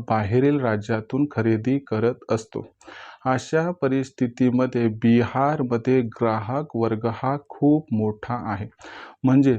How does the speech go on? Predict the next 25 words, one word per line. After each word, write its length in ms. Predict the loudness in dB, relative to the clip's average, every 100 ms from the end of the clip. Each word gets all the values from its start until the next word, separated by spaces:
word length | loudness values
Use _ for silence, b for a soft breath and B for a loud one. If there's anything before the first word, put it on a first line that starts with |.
| 0 0
तिथं 340 | 0 2 2
ज्यांचं 460 | 4 2 2 0 0
सरकार 540 | 0 -4 -2 -2 0
आहे 80 | 0 2
ते 80 | 0
कुणाचं? 520 | 2 4 4 2 2
एनडीएचं, 720 | 4 4 4 4 2 0 -2
म्हणजे 280 | 0 2 4
मोदीचं 580 | 4 4 4 0 2 -2
सरकार 500 | 2 0 0 0 0
आहे 240 | -2 -2 -4
असं 380 | -4 -2 0
मानून 320 | 2 4 4 4
घेऊया. 280 | 4 2 0 B B B B 0
तर 60 | 2
अशा 460 | 2 0 -2 -2
परिस्थितीमध्ये 1200 | 0 2 2 2 0 -2 2 2 4 4 2 2 4
मोदी 500 | 4 4 4 2 2
सरकार 560 | 0 -2 0 0 0
व 140 | 2 2
नितीश 520 | 2 0 -2 -4 -4
कुमार 360 | -2 0 2 0
एकत्रित 600 | -2 0 0 0 0 0
विचार 340 | 0 0 0
केला 340 | -2 -4 -4